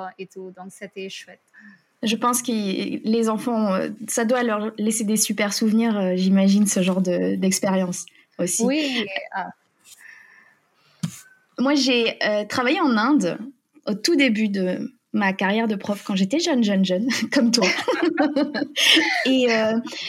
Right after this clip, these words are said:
Speaker 2: je me rappelle de moments où, euh, l-, l'incompréhension culturelle rentrait dans mon cours.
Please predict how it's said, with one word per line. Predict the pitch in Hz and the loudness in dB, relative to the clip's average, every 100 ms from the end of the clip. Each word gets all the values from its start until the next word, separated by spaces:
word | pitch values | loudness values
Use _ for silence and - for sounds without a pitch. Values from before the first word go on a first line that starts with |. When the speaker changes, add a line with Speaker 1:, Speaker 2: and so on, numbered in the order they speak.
| - | -6
Speaker 2:
je | 220 247 | 2 4
me | 262 | 4
rappelle | 262 269 262 392 392 | 2 0 -2 -2 2
de | 214 240 | 4 4
moments | 240 247 254 254 302 392 427 - | 6 4 4 4 2 0 -8 -4
où, | 240 240 240 | -4 -4 -6
euh, | 208 202 190 190 190 - - _ - | -6 -2 -2 -2 -2 -6 -12 _ -8
l-, | 202 202 - | -4 -4 0
l'incompréhension | 247 302 320 311 302 311 269 285 349 | 2 2 2 0 2 2 2 2 0
culturelle | 320 - 269 - 269 320 | 0 0 0 2 2 2
rentrait | 247 233 233 294 | 2 0 0 2
dans | 240 | 4
mon | 226 226 | 4 4
cours. | 233 - 208 - | 0 -4 -4 -8